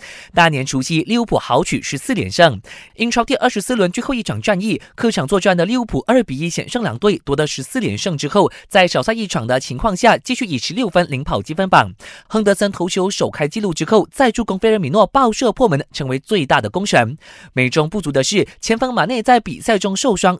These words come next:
情况不明。三天之后，皇马将迎来与巴拉多利德的西甲比赛。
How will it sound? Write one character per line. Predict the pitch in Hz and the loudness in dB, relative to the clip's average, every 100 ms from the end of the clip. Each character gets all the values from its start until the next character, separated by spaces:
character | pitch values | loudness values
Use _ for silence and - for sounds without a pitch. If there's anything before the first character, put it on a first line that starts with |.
| - | -6
情 | - - 101 | -6 -6 -4
况 | 254 202 | -2 0
不 | 220 | 0
明。 | 147 101 113 _ _ _ - - _ _ | 0 -2 -10 _ _ _ -20 -20 _ _
三 | - 143 | 0 2
天 | 160 | 2
之 | 160 | 0
后， | 165 202 | 2 2
皇 | 165 190 | 2 0
马 | 151 | 0
将 | 175 175 | 0 -4
迎 | 165 | 2
来 | 160 | 0
与 | 170 | 2
巴 | 127 185 | 2 4
拉 | 190 | 2
多 | 190 202 | 0 -2
利 | 262 | 0
德 | 151 131 | 0 2
的 | 123 | 2
西 | - 247 | 0 -4
甲 | 185 147 | 0 0
比 | 123 | -2
赛。 | - 170 | 4 4